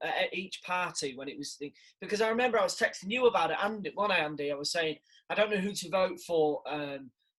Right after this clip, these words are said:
because of this, because of that." And then you sent me a lot of the manifestos, didn't you, Andy? And I was looking at each manifesto and I was like, "Right, well, that's great.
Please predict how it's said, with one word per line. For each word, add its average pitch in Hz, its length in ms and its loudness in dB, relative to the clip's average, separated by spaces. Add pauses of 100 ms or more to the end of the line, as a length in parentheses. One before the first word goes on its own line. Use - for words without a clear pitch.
because 160 260 -4
of 151 80 -2
this, 208 160 4
because 160 300 -8
of 147 80 -2
that." 160 200 0
And 160 80 -2
then 156 280 -4 (260)
you 214 160 -6
sent 202 300 4
me 185 60 -2
a 180 40 -2
lot 180 140 0
of 170 80 0
the 165 40 -4
manifestos, 156 680 -4
didn't 160 180 -10
you, 147 80 -4
Andy? 143 240 -6
And 143 100 -6
I 151 60 -2
was 160 140 -4
looking 240 240 2
at 170 160 0
each 220 240 -10
manifesto 185 500 -4
and 156 100 -4
I 151 40 -4
was 151 100 -6
like, 151 220 -2 (340)
"Right, 196 220 4
well, 190 100 -6
that's 226 260 2
great. 151 380 -2